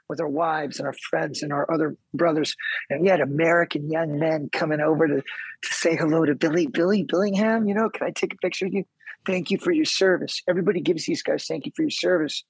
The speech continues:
And, but, you know, we've lost a lot of that connection and intimacy with each other that,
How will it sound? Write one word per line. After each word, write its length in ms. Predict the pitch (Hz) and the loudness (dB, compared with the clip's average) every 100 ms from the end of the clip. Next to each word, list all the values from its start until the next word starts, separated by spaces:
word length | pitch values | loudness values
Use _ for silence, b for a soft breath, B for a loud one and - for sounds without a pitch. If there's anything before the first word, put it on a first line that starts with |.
| - B B B _ _ _ 247 240 _ _ _ _ | -20 B B B _ _ _ -18 -18 _ _ _ _
And, 340 | 175 160 156 - _ _ _ 143 | -4 -4 -6 -10 _ _ _ -6
but, 200 | - 185 - _ _ - - | 0 0 0 _ _ -6 -2
you 180 | 196 185 | 2 4
know, 100 | 185 | 4
we've 240 | 175 175 | 6 4
lost 320 | 151 185 180 170 | 6 4 4 2
a 40 | |
lot 200 | 165 175 | 4 2
of 80 | 156 | 2
that 200 | 165 - | -2 -2
connection 460 | - 175 165 - | -4 -2 -2 -4
and 120 | 160 180 | -4 -2
intimacy 480 | 165 - 151 - | -2 -2 -2 2
with 180 | 170 151 | 2 2
each 240 | 160 - - | 0 0 0
other 260 | 196 165 | 2 0
that, 200 | 135 165 | 0 -2